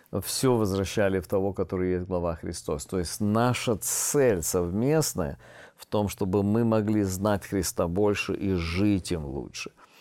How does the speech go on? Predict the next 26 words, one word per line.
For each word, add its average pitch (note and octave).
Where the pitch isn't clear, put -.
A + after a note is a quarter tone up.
Вот -
если B2+
мы C3
эту A#2+
цель F#2+
достигаем A2
прежде F2+
всего, D#2+
то G#2+
тогда G2+
все A2
остальное F#2
будет E2+
становиться E2
на E2
места. -
И A2+
еще A2+
одна F2
деталь, F2+
очень F2
кратко. D#2+
Когда A2
Христос A#2+
смотрит A#2
на G2